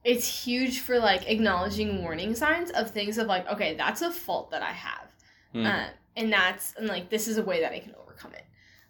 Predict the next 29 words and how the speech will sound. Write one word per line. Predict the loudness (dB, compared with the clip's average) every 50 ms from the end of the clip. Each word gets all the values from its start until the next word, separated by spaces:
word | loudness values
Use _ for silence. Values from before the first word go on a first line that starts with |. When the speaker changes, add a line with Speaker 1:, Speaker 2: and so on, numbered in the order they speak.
| _ _ 0
Speaker 1:
Um, | 2 2 2 0 -2 -8 -12 -12 -14 -14 -14 -14 -8
so | 2 6 8 8
I | 10 8 6
think | 6 4 4 4 4 4 4
that's | 4 4 4 4 4
why | 4 4 4
the | 4
Enneagram | 0 -2 -2 0 0 -2 -2
is | -2 -4
important, | -6 -6 -8 -12 -12 -12 -10 -10 -12 -12 -14 -20 _ _ 0
is | 2 2 2 2
because | 0 -2 0 2 2 2 2 0 -2 -4 -8 -10 -14 _ _ _ _ _ _ _ 4
it | 4 4 4
puts | 4 4 4 4 6 6
a | 6 6
name | 6 4 4 2 2 0 0 0 0 2 0 2 2 0 0 -2 -6 _ _ _ _ _ _ _
to | -8 -4 0 2 4 4 4 2 0
some, | 0 0 2 2 2 2 -2 -4 -4 -8 -12 -16 _ -2
like, | -2 -2 -2 -2 -6
common | -12 -10 -2 0 2 2 2 0 -2 -4 -6
struggles, | -6 -8 -8 -6 -8 -8 -10 -10 -14 -16 -16 -12 -10
I | -10 -10
think, | -8 -10 -12 -14 -14 -20 -20 -12 -8
and | -8 -6 0
Speaker 2:
Mm-hmm. | 2 2 2 2
Speaker 1:
puts | 2 0 2 4 4
a | 4
name | 6 4 4 2 2 0 0 0 0 -2 -2
to, | -2 -4 -2 -2 -2 -2 -2 -4 -4 -4 -6 -6 -10